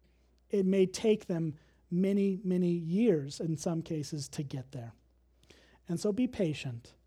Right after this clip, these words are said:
Be gentle, be respectful, be patient, and, and be prepared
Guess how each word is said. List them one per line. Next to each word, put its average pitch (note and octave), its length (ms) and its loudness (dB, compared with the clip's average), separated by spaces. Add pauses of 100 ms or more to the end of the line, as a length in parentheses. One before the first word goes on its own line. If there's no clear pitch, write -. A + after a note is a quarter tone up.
(380)
Be F#3 120 -2
gentle, G#3+ 500 0
be E3 180 2
respectful, F3 600 -4
be D3+ 140 -4
patient, F3 600 -2 (460)
and, F#3+ 320 0
and F3+ 160 2
be E3 140 -2
prepared D3+ 680 -8